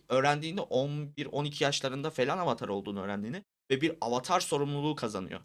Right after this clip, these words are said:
Hatta bunun psikolojik sürecinde şey var. Sen artık avatarsın, avatarın bizle oyun oynaması bile arkadaşları tarafından reddedilme durumu var avatarın. O yüzden, e,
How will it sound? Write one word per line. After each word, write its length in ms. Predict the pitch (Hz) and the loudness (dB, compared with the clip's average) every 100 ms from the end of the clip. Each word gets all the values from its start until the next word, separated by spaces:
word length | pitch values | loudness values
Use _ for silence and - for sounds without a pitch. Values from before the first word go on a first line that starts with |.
| - - | -16 -8
Hatta 360 | 120 - 127 123 | -6 4 4 4
bunun 340 | 120 123 - _ - | -2 -6 -8 _ -12
psikolojik 340 | - 117 127 | -4 -4 -4
sürecinde 480 | - 220 208 170 98 | -6 -8 -8 -6 -4
şey 220 | - 139 | -2 0
var. 140 | 147 - - - | 0 -2 -16 -6
Sen 160 | - 117 | -2 0
artık 240 | 123 - | 0 0
avatarsın, 440 | 113 151 165 175 | 0 0 0 -2
avatarın 400 | 180 143 160 147 | 0 0 0 -4
bizle 180 | 139 139 | -4 0
oyun 220 | 131 131 | 0 2
oynaması 420 | 135 131 139 139 180 | -2 -2 -2 -4 2
bile 260 | 147 - - | 2 2 2
arkadaşları 460 | 120 131 131 143 | 2 2 0 0
tarafından 340 | 147 156 160 180 | 0 -2 0 0
reddedilme 580 | 127 147 127 117 90 87 | 0 2 2 2 -6 -6
durumu 260 | 80 71 | -6 -6
var 180 | 62 - - _ _ _ | -8 -12 -20 _ _ _
avatarın. 360 | 107 87 - - - | -6 -6 -8 -10 -4
O 60 | |
yüzden, 320 | 139 170 175 175 - _ _ _ | 0 0 -2 -8 -20 _ _ _
e, 340 | 110 110 110 | 4 6 4